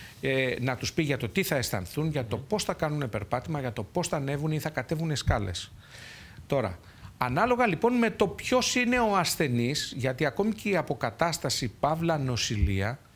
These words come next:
Speaker 1: εξατομικεύεται. Εγώ, λοιπόν, τώρα θα σας πω, λοιπόν, ότι με τη ρομποτική, ε, χειρουργική που χρησιμοποιούμε στα γόνατα και τα, στα ισχύα, υπάρχουν πλέον αρκετοί ασθενείς οι οποίοι μπορούν να βγουν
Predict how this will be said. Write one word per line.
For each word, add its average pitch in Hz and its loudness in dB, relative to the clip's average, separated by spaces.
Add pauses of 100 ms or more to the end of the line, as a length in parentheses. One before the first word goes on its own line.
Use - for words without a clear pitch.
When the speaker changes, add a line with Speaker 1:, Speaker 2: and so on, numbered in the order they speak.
(340)
Speaker 1:
εξατομικεύεται. 175 0 (340)
Εγώ, 117 0
λοιπόν, 190 2
τώρα 226 6
θα 214 0
σας - 8
πω, 165 4
λοιπόν, 180 2
ότι 165 0 (320)
με 156 4
τη 156 0
ρομποτική, 139 0
ε, 117 0
χειρουργική 120 0
που 127 -4
χρησιμοποιούμε 107 -2 (300)
στα - -2
γόνατα 131 -2
και 110 -4
τα, - -4
στα 101 -2
ισχύα, 113 -4 (300)
υπάρχουν 185 0
πλέον 175 0 (220)
αρκετοί 127 -2
ασθενείς 117 -2 (300)
οι 131 -2
οποίοι 170 0
μπορούν 135 0
να 156 0
βγουν 135 -2